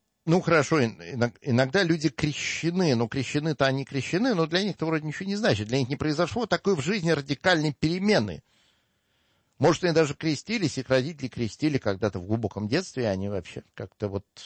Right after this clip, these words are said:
не помнят, э, ничего с этим связанного, и они не, для них это все большая новость. А,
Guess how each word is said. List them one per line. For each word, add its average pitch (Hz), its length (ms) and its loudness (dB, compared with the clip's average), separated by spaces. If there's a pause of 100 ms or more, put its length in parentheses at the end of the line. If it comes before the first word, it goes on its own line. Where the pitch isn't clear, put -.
(600)
не 127 140 2
помнят, 147 480 2 (260)
э, 87 220 -6 (1040)
ничего 117 560 2
с - 80 -4
этим 127 200 -4
связанного, 156 640 0
и 139 40 4
они 143 360 2
не, 139 840 2
для 117 200 0
них 143 140 -4
это 147 140 -2
все 135 180 -2
большая 135 380 0
новость. 110 360 0 (640)
А, 101 520 2